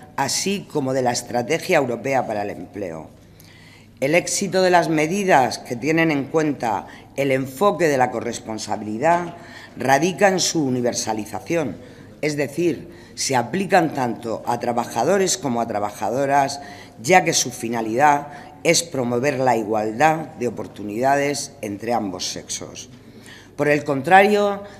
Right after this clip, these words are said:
si las medidas van dirigidas tan solo a las mujeres, seguiremos perpetuando los efectos perversos, la discriminación, y las empresas seguirán percibiendo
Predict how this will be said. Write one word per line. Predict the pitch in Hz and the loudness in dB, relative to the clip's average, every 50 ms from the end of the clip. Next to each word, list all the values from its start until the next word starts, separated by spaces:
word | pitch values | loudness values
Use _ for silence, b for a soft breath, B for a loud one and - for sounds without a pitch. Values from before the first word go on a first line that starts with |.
| B | B
si | B - - 147 | B -4 -2 2
las | 143 135 139 135 | 4 4 6 6
medidas | 135 139 143 143 160 196 196 180 165 143 131 117 117 | 4 2 0 0 0 2 4 6 6 6 4 4 6
van | 160 160 151 151 | 6 6 6 6
dirigidas | 147 147 127 113 - - 156 151 127 117 - - | 2 0 -2 -2 -2 -2 0 2 2 0 0 -4
tan | - 117 117 110 | -4 -4 -2 0
solo | - - 185 175 175 165 | 0 2 4 4 4 6
a | 143 | 6
las | 135 123 117 | 6 4 2
mujeres, | 107 101 101 - - 143 143 143 143 147 151 143 - - B B B B B B B | 0 -4 -6 -8 -6 -4 -4 -2 0 -2 -2 -2 -6 -10 B B B B B B B
seguiremos | B - - 131 131 131 127 131 170 196 190 180 156 - | B -4 0 0 0 2 2 4 4 4 4 4 0 -2
perpetuando | - - 147 127 120 - - 110 104 - 147 160 156 160 156 151 156 165 165 - - - | -4 -4 -4 -4 -4 -4 -4 -6 -2 4 6 6 6 6 6 4 4 4 2 2 -2 -4
los | 113 120 127 123 - | -6 -4 -2 -2 -4
efectos | 117 107 - 185 - - - - 143 - - | -4 0 0 0 0 0 -6 -8 -8 -8 -8
perversos, | - - 113 110 104 113 151 160 143 127 - 170 175 175 156 - - - B B B B B | -6 -6 -6 -4 -2 0 0 0 0 0 0 0 0 0 0 -2 -8 -12 B B B B B
la | - 120 120 | 0 0 2
discriminación, | 120 117 113 - - 107 110 110 113 113 110 110 - 156 170 180 175 180 175 170 B B B B B B B B - | 2 0 0 -4 -6 -6 -6 -6 -4 -4 -6 -6 -2 0 2 2 2 0 -2 -4 B B B B B B B B -4
y | 143 147 | -2 2
las | 151 156 151 - 160 | 2 2 2 2 -2
empresas | 156 151 147 190 208 208 202 208 196 - | -2 -2 0 0 0 0 0 0 -2 -2
seguirán | - - 147 139 135 156 180 185 180 - - - | -2 -2 0 0 4 4 4 4 4 -2 -4 -4
percibiendo | - 143 127 117 - - 123 123 151 175 165 143 131 117 107 95 85 76 | -2 -2 -2 -4 -6 -6 -4 0 2 2 2 2 0 -2 -2 -4 -6 -6